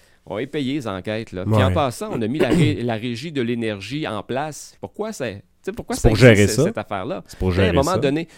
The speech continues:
Speaker 1: moi, je veux, moi, je suis un partisan de dire les vraies affaires au monde, là. Alors, ça fait partie de la chronique ce matin. C'est pour ça que je voulais t'en parler, parce que il y a bien d'autres sujets. Mais celui-là m'interpellait. Quand je me suis levé hier matin puis que j'ai vu cet article-là,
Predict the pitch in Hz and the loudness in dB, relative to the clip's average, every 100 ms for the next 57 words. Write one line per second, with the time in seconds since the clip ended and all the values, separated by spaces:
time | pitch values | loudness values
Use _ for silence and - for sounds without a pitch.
0 | - 190 170 151 170 143 170 - 135 131 | -4 -2 -2 -2 -2 -2 -4 -4 -4 -4
1 | - 120 147 143 113 127 135 113 120 120 | -6 -6 -4 -4 -6 -6 -4 -4 -4 -6
2 | 113 131 123 117 113 85 71 - - 92 | -4 -4 -2 -2 -2 -6 -14 -18 -8 -4
3 | 95 95 110 - 117 107 - 156 - 185 | -4 -4 -8 -4 -4 -4 -6 -4 -2 0
4 | - - 127 143 - 113 110 143 - 160 | -2 -2 0 -2 -4 -6 -6 -6 -6 -6
5 | 139 180 165 127 127 131 120 120 104 127 | -4 -4 -4 -6 -6 -4 -4 -2 -4 -4
6 | 160 117 - 151 - - 160 117 110 143 | -4 -6 -4 -6 -8 -16 -4 -2 0 0
7 | 135 135 127 - 117 98 135 - - 117 | 2 0 -4 -8 -8 -6 -8 -8 -20 -18
8 | - 107 113 107 - - 135 120 110 139 | -6 0 2 0 0 0 2 2 2 2
9 | 156 139 110 110 123 - 113 101 101 - | 2 0 -2 -2 -4 -2 -2 -2 -2 -2
10 | 143 139 127 113 135 110 160 151 113 110 | -4 -2 -4 -4 -4 -2 -2 -2 -2 -4
11 | 101 139 127 101 107 107 156 - 117 - | -4 -6 -6 -8 -6 -6 -8 -8 -8 -6
12 | 139 123 107 123 | -8 -4 -2 -2